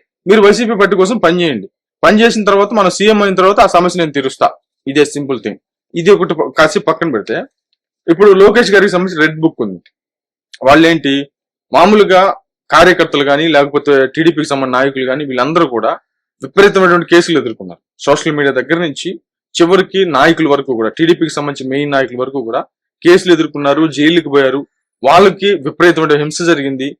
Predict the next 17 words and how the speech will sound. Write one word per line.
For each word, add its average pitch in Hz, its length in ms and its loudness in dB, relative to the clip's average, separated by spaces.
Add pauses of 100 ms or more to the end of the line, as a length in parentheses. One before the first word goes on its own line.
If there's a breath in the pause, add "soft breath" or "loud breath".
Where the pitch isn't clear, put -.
(400)
ఆ, 123 40 2
పోలీస్ 170 300 4
స్టేషన్ 170 240 -2
లో 147 60 -6
కేసులు 165 320 -2
తీసుకునే 143 300 -6
వాళ్ళు 135 180 -2
కాదు. 131 280 -2 (460)
చివరికి 185 420 0
వాళ్ళు 147 180 2
తన్నించుకొని, 170 440 -2
వైసీపీ, 165 360 0
వైసీపీ 160 500 -2
కార్యకర్తలు 151 400 -2
చేత 143 160 -4
తన్నించుకొని 147 420 -6
కూడా 139 180 -2